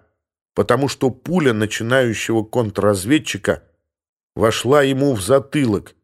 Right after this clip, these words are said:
и, судя по расползающемуся тёмному пятну, вышла через лицо. Но на всякий случай Юра ногой отбросил пистолет в сторону,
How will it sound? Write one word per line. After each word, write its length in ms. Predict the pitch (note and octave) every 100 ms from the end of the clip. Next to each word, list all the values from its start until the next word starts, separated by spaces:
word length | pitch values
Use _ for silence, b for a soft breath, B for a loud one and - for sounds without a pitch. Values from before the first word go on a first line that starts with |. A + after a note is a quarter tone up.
| _ _ _ G#2+
и, 80 |
судя 340 | A2 - D3+ A#2+
по 140 | A#2+
расползающемуся 1120 | A#2+ - A#2 A2+ G2+ C3+ A#2+ G2+ G#2+ A2+ G#2 A2+
тёмному 520 | - C3+ A#2 A2 A2
пятну, 580 | - A2+ - D#3 D3 _ _ _ _
вышла 500 | - G2 D#3 - B2+
через 380 | B2+ - B2+ A2
лицо. 560 | A#2 B2+ - B2+ F2 - _ _ _ _ _ _ _ -
Но 140 | G2 B2
на 120 | B2
всякий 460 | - D#3 C#3+ B2+
случай 480 | A2 - D3+ - G#2+
Юра 360 | G2+ F#2+ C#3 B2
ногой 400 | A#2+ A#2+ C3 A#2+
отбросил 500 | A2 A#2+ D#3 - A#2
пистолет 540 | A2+ G2+ A#2 B2+ A#2+
в 40 | -
сторону, 520 | - D3+ A#2 F#2+